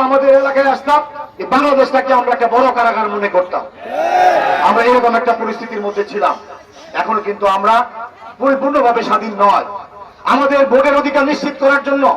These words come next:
পার্শ্ববর্তী দেশ সহ ওই ঘোষিত বেগম,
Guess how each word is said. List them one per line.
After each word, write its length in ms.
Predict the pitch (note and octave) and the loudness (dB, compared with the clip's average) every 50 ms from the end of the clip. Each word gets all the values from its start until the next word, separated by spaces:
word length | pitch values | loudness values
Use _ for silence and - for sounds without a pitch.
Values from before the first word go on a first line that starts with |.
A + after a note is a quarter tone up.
| - - - - - - - - | -2 -8 -14 -16 -16 -16 -6 -2
পার্শ্ববর্তী 520 | - C#4 C#4 - D4+ D4 C4+ C#4 - C#4 C#4 - - C4+ | 0 0 0 -2 -4 -6 -6 -6 -8 -8 -6 0 2 2
দেশ 160 | D4 C#4 C4+ - - - | 4 4 2 0 0 0
সহ 140 | C#4+ C4+ C#4+ C4 - - - D4 - - - - - - D#4 | 2 2 4 2 2 0 -4 -8 -10 -10 -12 -6 -2 0 2
ওই 100 | D#4+ D4 - - | 2 2 0 0
ঘোষিত 280 | C4 C4 D5+ D#4 D4 C4+ C#4+ - | 0 0 0 -2 -4 -4 -4 -2
বেগম, 300 | C#4+ C#4 C#4 D4 C4 A3+ | -2 0 0 0 0 0